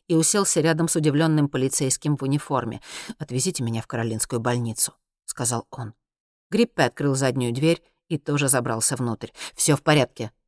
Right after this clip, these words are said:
сказал он, показав офицеру удостоверение. «Везите в больницу». «И поскорее».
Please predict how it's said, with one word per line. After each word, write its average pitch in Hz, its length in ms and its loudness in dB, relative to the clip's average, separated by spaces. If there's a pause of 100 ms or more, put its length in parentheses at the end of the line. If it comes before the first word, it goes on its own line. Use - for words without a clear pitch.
(200)
сказал 127 340 0
он, 156 220 0 (300)
показав 156 420 0
офицеру 147 520 -4
удостоверение. 117 720 -4 (160)
«Везите 160 400 6
в 151 60 2
больницу». 147 580 4 (220)
«И 156 120 -12
поскорее». 143 1040 -4